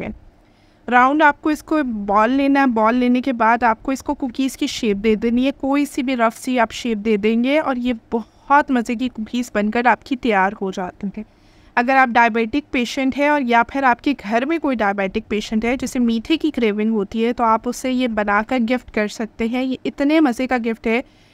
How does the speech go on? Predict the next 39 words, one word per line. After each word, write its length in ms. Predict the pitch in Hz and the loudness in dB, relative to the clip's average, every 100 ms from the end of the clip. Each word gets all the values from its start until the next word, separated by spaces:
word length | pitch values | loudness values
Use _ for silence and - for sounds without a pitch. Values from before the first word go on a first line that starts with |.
| _ _ | _ _
कि 260 | - 269 277 | 0 2 2
वो 280 | 262 240 254 | 0 -2 -4
खुद 240 | - 320 254 | -4 -8 -4
हैरान 440 | 262 240 233 247 | -2 0 2 0
रह 140 | 247 | 0
जाएंगे 320 | 226 247 254 - | -2 -2 -2 -4
कि 120 | 285 - | -8 -8
इतनी 320 | 240 262 285 | -4 0 0
अच्छी 280 | 269 - 285 | 0 -2 -6
क्रेविंग 640 | - - - 247 226 254 | -6 -16 -4 -2 0 0
सेटिस्फाइड 640 | 262 220 240 - 220 208 202 | -2 -2 -4 0 0 0 -2
हो 200 | 226 190 | -2 -2
रही 280 | 196 202 190 | -2 -4 -6
है। 100 | 202 - _ _ _ - | -10 -14 _ _ _ -2
वैसे 220 | 233 285 | -2 2
आप 120 | 269 254 | 2 2
चाहें 360 | 285 262 302 | -2 0 0
तो 80 | 320 | 0
इसके 200 | 302 - | -2 0
अंदर 160 | 294 294 | 0 0
गुड़ 260 | 262 240 262 | 0 0 -2
ज़्यादा 460 | - 233 208 214 | -2 0 2 2
भी 140 | 240 285 | 0 2
डाल 220 | 247 220 | 2 2
सकते 400 | 220 240 - 220 | 0 -8 -4 -4
हैं, 200 | 226 285 | 0 0
क्योंकि 340 | 302 247 220 254 | 0 -4 -2 0
ये 140 | 247 | 2
मैंने 180 | 240 240 | 2 2
अपने 320 | 233 254 262 | 0 2 2
लिए 240 | 294 269 254 | 4 2 2
बनाए 340 | 214 208 220 | 0 0 0
हैं 200 | 233 294 | 0 0
तो 100 | 330 | 0
मैं 120 | 302 | 0
इसके 220 | 254 - | 0 -2
अंदर 140 | 240 254 | 0 0
गुड़ 220 | 247 214 | 0 -2
का 180 | 233 | 0